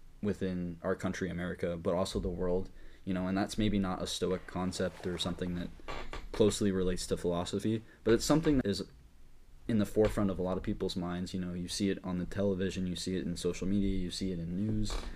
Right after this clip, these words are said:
There's a lot of division out there. Twenty twenty-four is gonna be a presidential election year, so we're gonna see even more division in this country. So the practicing Stoic, first and foremost, practices two traits, and that's kindness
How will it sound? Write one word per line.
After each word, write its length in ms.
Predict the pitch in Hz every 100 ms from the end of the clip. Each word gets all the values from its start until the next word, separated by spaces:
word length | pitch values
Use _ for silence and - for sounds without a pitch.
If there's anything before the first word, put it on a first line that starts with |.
| - - -
There's 160 | 170
a 40 | 175
lot 180 | 160 143
of 100 | 110
division 400 | 104 110 107 87
out 140 | 82
there. 240 | 82 82 - -
Twenty 200 | - 147
twenty-four 400 | 147 135 131 117
is 80 | 117
gonna 160 | 110 104
be 100 | 92
a 60 |
presidential 640 | - 123 123 113 117 101
election 340 | 95 117 - 90
year, 120 | 67
so 140 | -
we're 120 | 95 110
gonna 160 | 110
see 160 | 101 95
even 260 | 104 101
more 140 | 95 101
division 360 | 90 95 90
in 120 | 87 85
this 140 | 82
country. 360 | 101 95 - 82 - - - -
So 120 | - 120
the 40 |
practicing 520 | 117 165 - 165 123
Stoic, 440 | - 120 127 - - - - -
first 240 | 131 143
and 140 | 123 107
foremost, 540 | 113 120 113 - -
practices 520 | 113 104 107 104 95
two 160 | - 104
traits, 460 | - 85 - - -
and 100 | 95
that's 140 | 92
kindness 520 | - 120 135 135 -